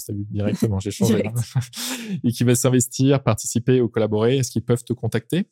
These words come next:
Speaker 2: Carrément. Bah, il y a trois manières de le faire. La première, c'est de devenir associé sur notre site. Donc, à partir de un euro, ça, c'est très simple,
Speaker 1: Ouais.
Speaker 2: euh, et de rejoindre les douze mille associés pour nous aider à faire grossir le mouvement. S'ils veulent aller encore plus loin, ils peuvent s'engager et rejoindre la galaxie de l'action.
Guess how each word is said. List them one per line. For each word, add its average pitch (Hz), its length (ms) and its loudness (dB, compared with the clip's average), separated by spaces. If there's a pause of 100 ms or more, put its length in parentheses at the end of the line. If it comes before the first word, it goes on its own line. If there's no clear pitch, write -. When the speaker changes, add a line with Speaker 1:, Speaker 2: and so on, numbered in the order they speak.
(440)
Speaker 2:
Carrément. 233 440 2
Bah, 190 80 0
il 185 40 0
y 190 40 -2
a 185 60 -4
trois - 260 -2
manières 220 320 4
de 185 160 -2
le 175 100 -6
faire. 269 420 -4
La 196 60 0
première, 220 360 0
c'est - 120 -4
de 165 60 -2
devenir 180 240 0
associé 185 320 -4
sur 185 140 -2
notre 175 160 0
site. 180 120 -4
Donc, 170 160 0
à 180 60 -4
partir 175 260 -10
de 185 80 -2
un 180 120 0
euro, 180 280 -2
ça, 175 220 -6
c'est - 140 -14
très 180 180 -4
simple, 190 340 0
Speaker 1:
Ouais. 180 60 -2
Speaker 2:
euh, 175 140 -2
et 180 60 -4
de 180 60 -8
rejoindre 180 300 -2
les 175 60 -2
douze 170 200 -6
mille 175 140 2
associés 175 360 -4
pour - 160 -2
nous 165 120 2
aider 165 140 -6
à 165 60 -6
faire 170 180 -14
grossir 170 280 -6
le 175 60 4
mouvement. 180 320 -2 (540)
S'ils - 180 -4
veulent 202 80 4
aller 196 140 2
encore 196 260 0
plus - 100 -4
loin, 226 120 4
ils 196 40 6
peuvent 180 120 0
s'engager 202 440 -2
et - 20 2
rejoindre 180 300 0
la 180 60 -2
galaxie 175 400 -4
de 175 40 2
l'action. 175 260 -2